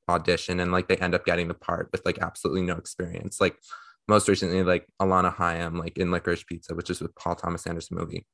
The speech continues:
like, barely any experience, gets the role, is now in, like, Best Actress talks for the Oscars. So I guess my question is, do you think that just simply anybody has the ability to act, or does it take, like, a certain type of individual?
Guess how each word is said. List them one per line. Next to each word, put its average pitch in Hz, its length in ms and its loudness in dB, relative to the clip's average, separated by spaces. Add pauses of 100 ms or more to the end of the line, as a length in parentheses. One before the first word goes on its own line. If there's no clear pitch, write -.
(160)
like, 87 200 -6
barely 90 300 4
any 90 180 0
experience, 87 720 -4 (260)
gets 90 220 0
the 92 100 -2
role, 87 200 2
is 85 180 -6
now 92 360 4
in, 90 140 -2
like, 85 140 -4 (120)
Best 90 220 0
Actress 87 300 -6
talks - 280 -6
for - 80 -6
the 90 80 2
Oscars. - 520 -6 (400)
So 113 200 6
I 113 100 6
guess 120 180 4
my 123 100 8
question 117 400 4
is, 98 240 -2 (100)
do 113 100 -4
you 127 160 4
think 147 360 0
that 110 300 2
just - 240 -6
simply 104 300 2
anybody 95 420 2
has 90 280 -8
the 90 100 -4
ability 90 380 0
to - 140 -4
act, 87 320 0
or 85 280 -4
does 104 140 4
it - 120 -2
take, 101 300 2
like, 90 140 2
a 98 40 -2
certain 85 280 -2
type 85 160 -4
of 90 120 0
individual? 85 720 -2